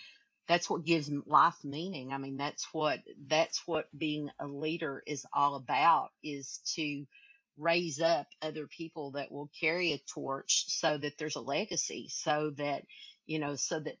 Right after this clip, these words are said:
things continue and that, you know, there's, there's a path, there's a, you know, there's, there's a little footprint that you leave.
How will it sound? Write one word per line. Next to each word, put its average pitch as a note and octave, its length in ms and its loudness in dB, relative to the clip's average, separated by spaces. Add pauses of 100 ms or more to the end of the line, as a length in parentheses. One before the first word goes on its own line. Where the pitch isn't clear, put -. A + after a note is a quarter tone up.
things F3 320 -2
continue D3+ 920 -2
and C#3+ 200 -2
that, D3 180 -2 (160)
you D3+ 180 -4
know, C3+ 240 -2 (720)
there's, E3 380 2
there's F#3 240 2
a D3+ 60 -6
path, G3 540 6
there's D#3 220 -4
a, D3+ 280 -2
you F3+ 180 -4
know, D3 100 -4
there's, D3 380 -4
there's D#3 240 -4
a F3 60 -2
little E3+ 260 -2
footprint C#3+ 640 -4 (140)
that C#3+ 260 2
you C#3+ 260 -6
leave. D3+ 460 -2